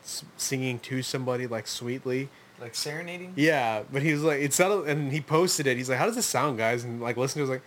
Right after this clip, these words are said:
Speaker 1: "Sounds like you're a mumble rapper."
Speaker 2: Mm-hmm.
Speaker 1: He was like, "You sound like this song." And I posted Panda from fucking Designer, that Panda,
Speaker 2: Mm-hmm.
Speaker 1: Panda, Panda,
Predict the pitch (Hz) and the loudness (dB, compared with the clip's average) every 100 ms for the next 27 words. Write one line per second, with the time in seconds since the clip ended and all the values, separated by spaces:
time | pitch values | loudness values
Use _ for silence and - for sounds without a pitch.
0 | - - - 185 247 277 185 120 123 165 | -20 -20 -6 -2 0 4 4 4 2 4
1 | 139 113 104 104 98 - - - 185 233 | 4 4 2 0 -10 -12 -20 -16 -12 -10
2 | 240 269 170 160 160 165 202 214 214 151 | -8 -6 -4 0 0 2 2 4 4 2
3 | 151 156 170 151 131 120 139 135 143 123 | 2 2 4 4 2 0 -2 -2 -6 -4
4 | 135 127 139 147 143 131 120 127 123 123 | 0 0 2 0 -2 -4 -2 -2 -2 -2
5 | 120 117 117 127 131 123 233 151 151 131 | -4 -2 0 0 0 0 2 2 2 2
6 | 151 156 139 - 147 | 2 0 0 0 0